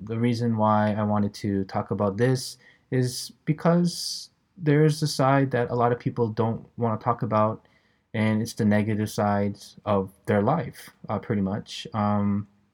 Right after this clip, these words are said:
I know that sometimes there are people who very hon-, who are very honest on Facebook. Like, you know, they'll just be like, "I'm not really happy with my life, da, da, da, da, da," or whatever, right?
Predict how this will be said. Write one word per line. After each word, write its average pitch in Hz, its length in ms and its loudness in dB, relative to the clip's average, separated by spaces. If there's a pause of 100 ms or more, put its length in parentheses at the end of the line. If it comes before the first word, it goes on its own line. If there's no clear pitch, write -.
(760)
I 120 160 4
know 120 240 4
that 107 300 4 (400)
sometimes 131 520 2
there 110 160 2
are 107 60 0
people - 240 -6
who 120 100 -2
very 110 240 0
hon-, 117 280 2
who 120 100 -2
are 110 100 2
very 110 220 2
honest 107 380 4
on 101 140 0
Facebook. - 600 -2
Like, 101 320 -2
you 110 100 -4
know, 98 140 -2
they'll 101 220 -2
just 107 200 -6
be 101 120 -2
like, 98 200 -2
"I'm 120 120 -4
not 127 160 2
really 120 160 6
happy 113 260 -4
with 101 100 -8
my 110 120 0
life, 104 280 0
da, 107 120 0
da, 104 100 0
da, 101 100 -2
da, 98 120 -2
da," 101 180 0
or 101 140 0
whatever, 110 240 2
right? 98 200 0